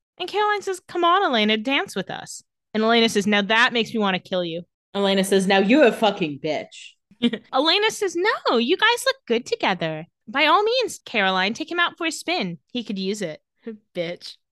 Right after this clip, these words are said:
Speaker 2: Like, so bitchy to both of them, 'cause it's very much like, "Caroline, you can have him now," and also, "Wow, Stefan, nothing's going on with you." As though he didn't just have sex with Rebecca, like, a week ago, but whatever.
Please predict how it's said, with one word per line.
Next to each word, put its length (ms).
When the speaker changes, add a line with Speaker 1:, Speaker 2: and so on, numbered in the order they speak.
Speaker 2:
Like, 280
so 340
bitchy 380
to 60
both 340
of 120
them, 320
'cause 120
it's 160
very 160
much 180
like, 180
"Caroline, 340
you 80
can 140
have 260
him 140
now," 240
and 160
also, 400
"Wow, 260
Stefan, 580
nothing's 360
going 260
on 200
with 180
you." 260
As 140
though 140
he 180
didn't 320
just 380
have 180
sex 360
with 180
Rebecca, 360
like, 200
a 80
week 260
ago, 300
but 160
whatever. 600